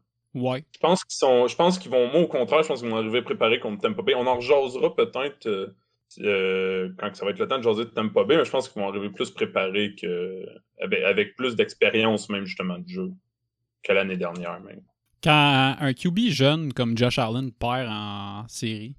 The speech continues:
Speaker 1: ça enlève-tu un petit peu sa saison qu'il a eue ? Parce qu'il y a une maudite bonne saison, là.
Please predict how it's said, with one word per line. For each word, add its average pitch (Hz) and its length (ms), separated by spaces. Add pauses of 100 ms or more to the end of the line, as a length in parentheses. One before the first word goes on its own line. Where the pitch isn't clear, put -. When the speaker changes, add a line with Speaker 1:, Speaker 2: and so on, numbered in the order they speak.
(140)
Speaker 1:
ça 113 180
enlève-tu 123 400
un 147 60
petit - 140
peu 156 120
sa 123 140
saison 127 380
qu'il 156 160
a - 20
eue ? 165 120 (120)
Parce 107 100
qu'il 110 120
y - 20
a - 20
une 110 60
maudite 113 280
bonne 113 180
saison, 113 380
là. 165 100